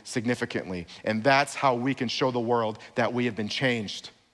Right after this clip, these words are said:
But that's a conscious decision that we need to make every day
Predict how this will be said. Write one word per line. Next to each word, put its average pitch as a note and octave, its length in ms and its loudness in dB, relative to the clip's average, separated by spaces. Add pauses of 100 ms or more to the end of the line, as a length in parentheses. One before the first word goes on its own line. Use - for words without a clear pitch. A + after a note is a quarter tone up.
(340)
But B2 120 2
that's D#3+ 220 6
a C3+ 60 2
conscious F3+ 480 2
decision D3+ 500 2
that C3 180 4
we D3+ 200 0
need D#3+ 160 -2
to D3+ 100 -2
make C#3+ 240 0
every C#3+ 220 2
day D3+ 380 2